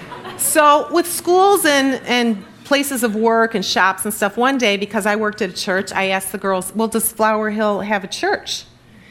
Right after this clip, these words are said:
And they said, "Oh, yes, we have a church." And I said, "Well, who's the pastor of Flower Hill?"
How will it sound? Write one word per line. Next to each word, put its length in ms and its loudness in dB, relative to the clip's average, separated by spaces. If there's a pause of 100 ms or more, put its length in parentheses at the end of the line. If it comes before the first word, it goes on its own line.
(160)
And 100 -2
they 40 -4
said, 120 -6
"Oh, 140 0
yes, 340 -2
we 100 -6
have 100 -6
a 40 -12
church." 400 -8
And 140 -6
I 80 -4
said, 300 -4
"Well, 160 -2
who's 220 -4
the 100 -4
pastor 500 -4
of 100 -6
Flower 340 -4
Hill?" 220 -8